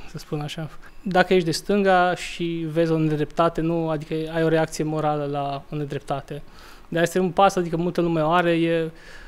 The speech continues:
e interesant care este, uh, factorul care te determină să, să chiar să f-, te implici în niște acțiuni, să ai un fel de a,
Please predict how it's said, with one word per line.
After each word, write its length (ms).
e 80
interesant 480
care 160
este, 460
uh, 60
factorul 460
care 180
te 120
determină 500
să, 640
să 540
chiar 140
să 120
f-, 240
te 80
implici 280
în 60
niște 240
acțiuni, 500
să 120
ai 80
un 80
fel 140
de 80
a, 160